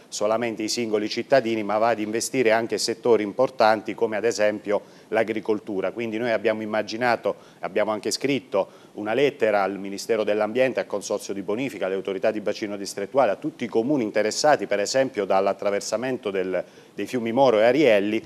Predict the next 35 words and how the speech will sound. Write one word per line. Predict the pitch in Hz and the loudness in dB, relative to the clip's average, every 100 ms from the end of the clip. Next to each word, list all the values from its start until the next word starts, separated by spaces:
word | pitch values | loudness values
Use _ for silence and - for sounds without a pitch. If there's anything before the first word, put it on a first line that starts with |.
| - - | -8 -10
e | - | -4
provare | 127 135 117 | 2 6 6
a | 110 | 4
recuperare | 107 117 123 127 127 104 | 0 2 4 6 6 4
gli | 110 | 2
argini, | 123 117 92 92 95 | 4 4 0 -6 -8
a | |
provare | - 101 120 120 110 | -4 2 4 6 6
a | 104 | 4
recuperare | 101 110 120 117 117 104 | 0 -2 0 2 2 -2
tutto | 139 127 113 | -6 -6 -2
ciò | 117 110 | -2 -2
che | 113 | -4
è | |
possibile | - 143 - 113 107 107 101 | -4 -6 -4 -6 -4 -2 0
per | 104 98 95 - - | 0 -2 -4 -6 -2
garantire | 110 120 135 123 139 104 | 2 4 2 0 0 2
anche | 117 120 | 2 0
in | 113 | -2
tempi | 110 117 110 | 0 0 -2
di | 117 | -6
secca | 135 113 110 - | -2 0 0 0
una, | 104 107 107 98 - - - | -2 -2 -4 -4 -8 -20 -8
eh, | 98 101 | -4 -2
diciamo | 110 - 117 107 104 | -4 0 0 0 -2
una, | 107 101 98 98 98 101 | -6 -4 -2 0 -2 -4
una | 104 98 | -6 -4
possibilità | 117 - 113 101 110 113 | -4 -6 -8 -6 -2 2
in | 113 123 | 2 2
più | 110 | 0
è | 110 | 2
di | 101 | 4
avere | 101 110 | 2 2
questa | 98 101 104 | -2 -4 -2
risorsa, | 117 110 110 104 - 107 - - | -2 -2 -2 -2 -2 -2 -2 -8